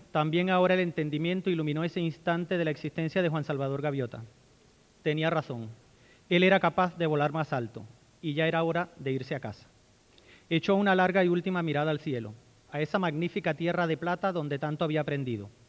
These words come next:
«Estoy listo», dijo al fin, y Juan Salvador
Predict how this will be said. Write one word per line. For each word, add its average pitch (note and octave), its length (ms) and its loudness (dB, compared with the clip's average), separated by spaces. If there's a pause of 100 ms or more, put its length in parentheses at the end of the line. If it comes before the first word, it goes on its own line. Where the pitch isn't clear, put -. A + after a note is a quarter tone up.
(640)
«Estoy F#3+ 380 0
listo», D#3 340 0
dijo C3 220 -2
al C3 80 -2
fin, G#2 280 -8 (540)
y D#3+ 80 -4
Juan C#3+ 180 -4
Salvador C#3+ 460 -2